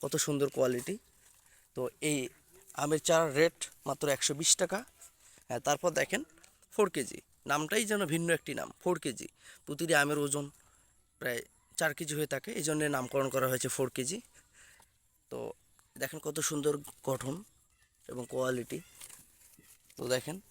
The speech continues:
প্রতিটি চারা মাশাআল্লাহ কত সুন্দর সতেজ।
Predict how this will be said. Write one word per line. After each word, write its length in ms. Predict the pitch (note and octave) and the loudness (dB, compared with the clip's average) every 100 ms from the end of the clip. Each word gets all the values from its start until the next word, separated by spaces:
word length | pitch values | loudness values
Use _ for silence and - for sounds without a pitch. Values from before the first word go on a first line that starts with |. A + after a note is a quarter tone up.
| - | -14
প্রতিটি 380 | G3+ - A3+ A#3 | -10 -6 -6 -4
চারা 280 | - F#3 F#3 | 0 2 2
মাশাআল্লাহ 360 | F3 F3 E3+ - | 2 0 -2 -4
কত 120 | E3 | -8
সুন্দর 340 | E3+ E3 D3+ C#3 | -6 -4 -4 -4
সতেজ। 600 | - B2+ - - - | -4 -6 -4 -4 -4